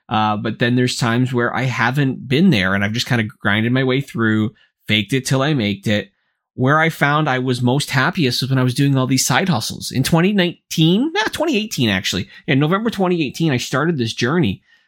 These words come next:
and I started doing more of these podcasts. I started trying to do some speaking gigs. I started doing virtual coaching on the side when I was in the corporate world,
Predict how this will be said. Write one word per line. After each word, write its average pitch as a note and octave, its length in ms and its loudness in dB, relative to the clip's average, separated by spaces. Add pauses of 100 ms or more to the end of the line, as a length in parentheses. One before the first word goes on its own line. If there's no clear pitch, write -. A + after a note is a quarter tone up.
(120)
and B2 500 -2 (100)
I B2 100 -2
started D3 260 0
doing C#3+ 160 2
more C3 200 2
of A#2 40 -2
these G#2+ 180 -2
podcasts. C3 1080 0
I - 100 -6
started G#2+ 460 -2
trying G2 240 -2
to E2+ 40 -4
do F2+ 120 -6
some - 160 -8
speaking B2+ 420 0
gigs. A2+ 560 0
I G2 40 -8
started F#2+ 260 -2
doing F#2+ 180 -2
virtual F#2+ 300 -4
coaching C#3 400 -2
on G2+ 80 -2
the A2+ 60 -4
side A#2 340 0
when A2+ 100 -2
I G2 60 -2
was G2+ 100 -4
in G2 60 -6
the F#2 80 -4
corporate C3 340 -2
world, G#2 260 0